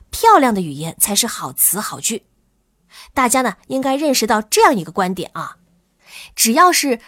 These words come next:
呃，很好的表达了文章的主题、人物的性格、风景的特点，或者是内心的独白的词句，哪怕呢，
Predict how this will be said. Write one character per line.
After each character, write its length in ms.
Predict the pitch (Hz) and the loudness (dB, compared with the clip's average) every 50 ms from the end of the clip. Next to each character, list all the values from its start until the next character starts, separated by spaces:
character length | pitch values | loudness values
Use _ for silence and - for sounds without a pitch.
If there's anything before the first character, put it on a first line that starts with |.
| - _ - | -20 _ 0
呃， 160 | 196 190 185 | 2 2 2
很 400 | 185 - - - 208 214 185 214 | 0 -4 -6 -2 -2 0 0 -2
好 220 | - - 185 160 | -4 -4 -4 -2
的 100 | 170 214 | -2 -2
表 360 | 214 - - 220 160 135 139 175 | -4 -2 -2 -2 -2 -2 -6 -10
达 200 | 175 151 196 262 | -8 -4 -2 2
了 140 | 277 233 | 2 2
文 240 | 196 190 165 196 254 | 2 0 -2 -2 -2
章 220 | 277 330 330 349 311 | 0 -2 -2 0 0
的 160 | 254 202 - _ _ _ | -2 -4 -4 _ _ _
主 240 | - - 180 160 160 | -6 -4 -4 -4 -4
题、 480 | - - - 170 175 196 254 302 294 _ _ _ _ _ _ _ _ _ _ _ _ _ _ _ | -6 -6 -6 -4 -4 -2 -2 -4 -6 _ _ _ _ _ _ _ _ _ _ _ _ _ _ _
人 240 | - 202 214 269 349 | -2 0 0 2 2
物 100 | 359 285 | 0 0
的 80 | 285 | 0
性 380 | 269 - - - 453 427 311 220 | 0 0 2 2 2 2 2 2
格、 340 | 185 175 170 170 175 - _ _ _ _ _ _ _ _ _ _ _ _ - - - | 0 0 -2 -2 -2 -4 _ _ _ _ _ _ _ _ _ _ _ _ -20 -20 -20
风 240 | _ - 277 294 320 | _ 0 2 2 2
景 200 | 302 - 180 160 | 2 -2 -2 -4
的 80 | 175 175 | -6 -8
特 280 | - - - 415 381 | -8 -2 0 2 2
点， 340 | 302 - 196 165 147 147 - _ _ _ _ _ _ _ _ _ _ _ _ _ | 2 0 -2 -4 -4 -8 -14 _ _ _ _ _ _ _ _ _ _ _ _ _
或 120 | - - 262 | -2 -2 0
者 100 | 233 220 | 2 2
是 140 | - 226 220 - - - | -2 -2 -6 -10 -12 -2
内 220 | 339 381 359 277 254 | 0 2 2 2 2
心 180 | - - 339 330 | 0 0 0 -2
的 80 | 262 | -2
独 260 | - - 208 247 339 | -2 -2 -4 -4 -4
白 180 | - 196 156 202 | -6 -8 -10 -10
的 60 | 311 | -4
词 240 | 302 - - 160 151 | -2 -2 -2 -2 -4
句， 220 | - 185 - - _ _ _ _ _ - - - - | -6 -8 -8 -10 _ _ _ _ _ -20 -20 -8 -4
哪 200 | 220 180 139 - | -4 -4 -4 -6
怕 300 | - - - 381 359 302 | -10 -4 -2 0 0 0
呢， 220 | 226 175 139 - | -2 -4 -6 -8